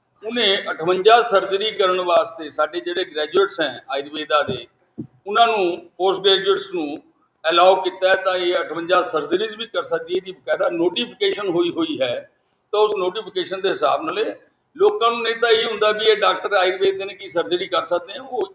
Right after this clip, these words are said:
ਅਠਵੰਜਾ ਸਰਜਰੀਆਂ ਦੇ ਨਾਂ ਲਿਖੇ ਹੈ ਵੀ ਇੰਨੀ ਸਰਜਰੀਆਂ ਜਿਹੜੀਆਂ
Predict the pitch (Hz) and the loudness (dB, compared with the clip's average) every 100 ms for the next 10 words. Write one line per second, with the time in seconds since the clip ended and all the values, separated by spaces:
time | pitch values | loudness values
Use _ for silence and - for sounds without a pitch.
0 | 160 147 170 180 214 - 165 165 180 196 | -10 -8 -4 4 4 4 -4 -4 -2 0
1 | 196 170 170 165 123 143 156 - _ _ | 0 2 2 2 -4 -4 -4 -6 _ _
2 | _ - 226 220 247 202 202 190 196 175 | _ -12 -8 -4 0 2 0 0 0 0
3 | 175 185 180 | 0 -4 -10